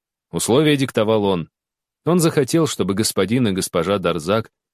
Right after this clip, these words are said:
продолжали свадебное путешествие, как будто в Красных Скалах ничего необычайного не произошло. Выезжал в это счастливое путешествие один Дарзак,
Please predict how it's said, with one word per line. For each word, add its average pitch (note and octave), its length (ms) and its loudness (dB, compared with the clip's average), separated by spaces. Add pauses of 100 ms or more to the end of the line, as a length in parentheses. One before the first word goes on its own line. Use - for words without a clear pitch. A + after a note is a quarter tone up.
продолжали A2 600 2
свадебное A2 600 0
путешествие, G#2 720 -2
как E2 220 -4
будто G2 300 -4
в - 80 -16
Красных B2 480 0
Скалах C3+ 480 -2
ничего A2 400 0
необычайного A#2+ 720 0
не G#2 160 0
произошло. E2+ 680 -4 (680)
Выезжал A#2+ 580 2
в E3 40 2
это D3+ 200 2
счастливое C#3+ 560 2
путешествие A2+ 840 -2
один G2+ 420 0
Дарзак, F#2+ 560 -2